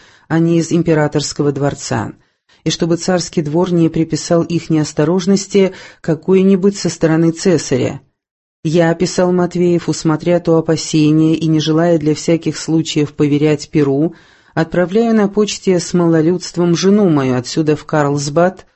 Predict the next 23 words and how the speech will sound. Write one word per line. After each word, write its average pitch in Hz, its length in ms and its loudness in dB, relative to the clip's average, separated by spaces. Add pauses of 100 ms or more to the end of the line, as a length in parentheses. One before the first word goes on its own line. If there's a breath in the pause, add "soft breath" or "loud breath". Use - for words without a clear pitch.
(280)
под 202 200 0
предлогом 202 560 2
её 165 340 2
собственной 170 640 -2
болезни, 151 640 0
чтобы 147 320 -4
она 165 200 2
его 160 140 2
царскому 143 600 -2
высочеству 165 800 -2 (380 loud breath)
подробно 208 580 2
обо 151 240 0
всём 190 300 0
сама 151 400 0
донесла, 147 720 0
как 190 240 -2
следует 160 540 0
ему 156 220 2
от 147 100 -2
тех 139 220 0
слухов 196 600 -4 (240 soft breath)
всемерно 151 640 0
опасаться. - 800 -4